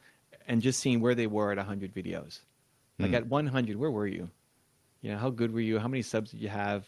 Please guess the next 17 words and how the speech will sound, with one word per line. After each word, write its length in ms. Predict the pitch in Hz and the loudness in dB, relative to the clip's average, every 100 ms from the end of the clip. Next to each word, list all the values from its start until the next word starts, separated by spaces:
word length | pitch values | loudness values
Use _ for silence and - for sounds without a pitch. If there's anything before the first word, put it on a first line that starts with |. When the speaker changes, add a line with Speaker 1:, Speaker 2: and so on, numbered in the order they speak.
| _ _ - | _ _ -8
Speaker 1:
'Cause 140 | 123 | -4
it 20 | |
took 120 | 196 143 | -2 -2
me 60 | |
five 360 | - 127 127 107 | 0 4 4 4
years 240 | 123 117 | 4 2
to 60 | 95 | 0
get 120 | 101 | -6
to 60 | - | -4
seven 280 | 110 101 | -4 -4
thousand 360 | 95 101 101 98 | -2 -2 -2 -8
subscribers. 640 | - - 104 98 71 - _ _ _ _ _ | -12 -4 -2 0 -4 -16 _ _ _ _ _
Five 260 | - 120 107 | -2 0 2
years 300 | 110 104 92 | 0 0 -2
of 80 | 95 | -6
making 240 | 98 95 | -6 -6
videos. 420 | 98 95 85 - | -6 -6 -8 -10